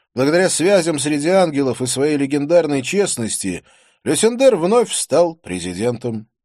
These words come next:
Никто не осмеливался ставить под сомнение слова Вияна, который столь добросовестно изложил собеседование со смертным. Этот благородный человек взвалил на себя тяжкую ношу,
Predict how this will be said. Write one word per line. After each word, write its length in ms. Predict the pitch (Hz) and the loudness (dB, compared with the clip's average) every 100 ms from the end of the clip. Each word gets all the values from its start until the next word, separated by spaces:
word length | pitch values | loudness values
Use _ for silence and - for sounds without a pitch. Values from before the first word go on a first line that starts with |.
| _ | _
Никто 340 | 101 107 - 151 | -8 -6 -4 -2
не 100 | 175 | 0
осмеливался 640 | 127 95 131 170 131 104 | -2 -2 -2 -2 -2 -6
ставить 360 | - 113 117 - | -4 -2 -4 -4
под 120 | 107 | -6
сомнение 500 | 101 87 107 117 95 | -6 -6 -6 -4 -6
слова 340 | - 87 104 | -8 -6 -4
Вияна, 600 | 107 92 90 127 127 92 - _ _ - | -4 -4 -4 -2 -2 -6 -10 _ _ -8
который 320 | 151 175 135 | -4 -2 -4
столь 260 | - 151 | -2 -4
добросовестно 800 | 123 113 117 107 135 147 117 101 | -2 -2 -2 -2 -4 -4 -6 -8
изложил 580 | 98 85 87 82 101 92 _ _ | -8 -10 -12 -10 -10 -10 _ _
собеседование 1000 | - - 95 87 - 95 98 92 87 85 | -10 -8 -8 -8 -8 -6 -6 -8 -10 -10
со 180 | - 80 | -10 -8
смертным. 720 | - - 69 62 _ _ - _ _ _ _ _ _ _ _ _ _ _ _ _ _ - | -10 -10 -14 -18 _ _ -20 _ _ _ _ _ _ _ _ _ _ _ _ _ _ -6
Этот 240 | 135 147 | -4 -2
благородный 520 | 135 139 143 156 139 | 0 0 0 0 -2
человек 460 | 127 131 135 160 151 | -4 -2 -2 0 -2
взвалил 560 | 101 90 107 135 156 131 | -4 -6 -2 -2 -2 -2
на 100 | 120 | -4
себя 300 | 123 135 139 | -4 -4 -4
тяжкую 560 | 147 151 - 147 139 | -6 -8 -8 -8 -8
ношу, 440 | 131 123 - - | -8 -10 -12 -20